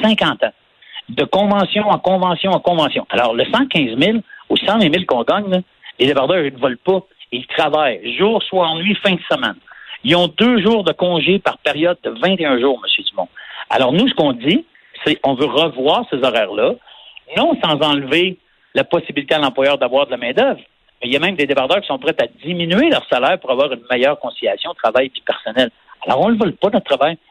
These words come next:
Deuxième point que je vais vous dire, il y a cinq à six agents en relation de travail chez l'employeur. Ils en gagnent cinquante à soixante. Cinquante à soixante mille.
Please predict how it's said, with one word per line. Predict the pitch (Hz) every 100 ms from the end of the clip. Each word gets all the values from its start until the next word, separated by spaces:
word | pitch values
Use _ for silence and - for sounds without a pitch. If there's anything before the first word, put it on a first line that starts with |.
| _ 156
Deuxième | 170 175
point | 247 302
que | 143
je |
vais | 139
vous | 120
dire, | 147 180 214 - _ _ _ -
il | 123
y |
a |
cinq | 220 269 277
à | 151
six | - 233 - - _ -
agents | 135 170
en | 190
relation | 139 127 175 160
de |
travail | - 127 175 208
chez | 135
l'employeur. | 123 120 113 113 131 156 - _ _ -
Ils | 120
en | 127
gagnent | 151 135
cinquante | 160 143 180 170
à | 123
soixante. | - 98 - 127 135 - _ _ - - -
Cinquante | 196 190 190 196 165
à | 151
soixante | 175 175 151 143
mille. | 165 160